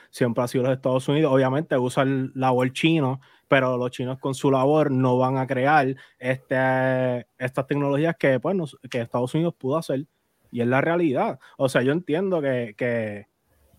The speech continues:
que hay un disparity, o ¿cómo se dice eso? Una desigualdad dentro, ¿verdad? Dentro de, del régimen, pero eso es que siempre ha existido en cualquier sistema, tanto capitalista como comunista,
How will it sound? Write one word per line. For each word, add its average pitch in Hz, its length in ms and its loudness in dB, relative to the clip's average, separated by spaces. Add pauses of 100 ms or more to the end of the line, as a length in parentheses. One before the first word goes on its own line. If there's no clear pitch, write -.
(220)
que 127 140 2
hay 123 140 2
un 147 200 2
disparity, 139 800 2 (120)
o 120 480 -6
¿cómo 131 120 -8
se 135 100 -6
dice 147 200 -4
eso? 156 160 -6
Una 135 160 -2
desigualdad 139 800 2 (280)
dentro, 131 640 0
¿verdad? 127 380 -2
Dentro 131 420 -4
de, 127 320 0 (500)
del 127 200 2
régimen, 143 500 2
pero 135 200 2
eso 143 100 -6
es 143 60 -2
que 165 100 -2
siempre 160 380 -2
ha - 20 -6
existido 160 400 -2
en 165 60 -4
cualquier 139 340 -4
sistema, 160 400 -8
tanto 135 260 -8
capitalista 143 540 -6
como 156 180 -4
comunista, 147 640 -4